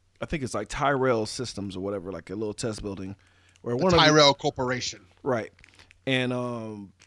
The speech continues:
Speaker 1: what's happening is, uh, the guy, Leon, is being tested by one of these, uh, Blade Runners. And it's the, um, God damn it, what is it called?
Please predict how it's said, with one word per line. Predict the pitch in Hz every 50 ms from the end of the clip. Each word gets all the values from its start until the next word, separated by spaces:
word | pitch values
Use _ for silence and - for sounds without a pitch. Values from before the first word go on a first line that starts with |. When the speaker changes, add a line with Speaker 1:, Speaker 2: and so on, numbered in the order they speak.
| -
Speaker 1:
what's | - 156 147 135
happening | 170 180 180 185 165 139 123 120
is, | 113 113 117
uh, | 110 107 107 104 104 104
the | 120
guy, | 117 135 147 151 151 135 131
Leon, | 123 131 180 220 185 120 117 117 117 120 147 -
is | - 113 110
being | 120 127 120 117
tested | 113 - 123 107 101 - 113 101 92
by | 90 92 90 92 92 92
one | 90 98 104 104
of | 98 90
these, | 95 101 98 98 90
uh, | 98 98
Blade | 104 127 165 175 147
Runners. | 123 107 92 82 85 - - - - - - - _ _ _ _ _ 110
And | 113 110 113
it's | 107 - - -
the, | - 113 110 107 107 107 104 98
um, | 95 95 95 95 92 90 85 85 80 76 78 80 80 101 123 - _ _ _ -
God | 131 131 131 131 127 113 - _ _ _ _ _ _ _ _ _
damn | 110 107 104 101
it, | 87
what | - 104 101
is | -
it | - -
called? | - - 87 - - - - -